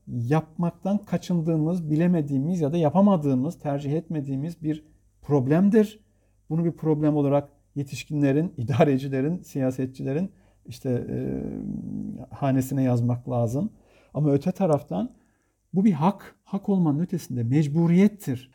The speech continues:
Sağlık Bakanlığı, Aile Bakanlığı, Milli Eğitim, işin içinde olan bütün kurumlara rol düşer. Öyle çok büyük,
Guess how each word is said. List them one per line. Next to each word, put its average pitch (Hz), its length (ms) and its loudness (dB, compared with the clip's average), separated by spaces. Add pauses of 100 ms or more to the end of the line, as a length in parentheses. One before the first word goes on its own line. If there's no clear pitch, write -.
Sağlık 147 380 -2
Bakanlığı, 147 440 -2
Aile 123 280 0
Bakanlığı, 151 500 -2
Milli 117 240 0
Eğitim, 143 440 0 (240)
işin 147 220 -4
içinde 147 220 -4
olan 143 220 0
bütün 151 220 -4
kurumlara 139 800 -2 (200)
rol 147 260 0
düşer. 175 440 -4 (300)
Öyle 123 220 -2
çok 123 200 -8 (380)
büyük, 123 320 -2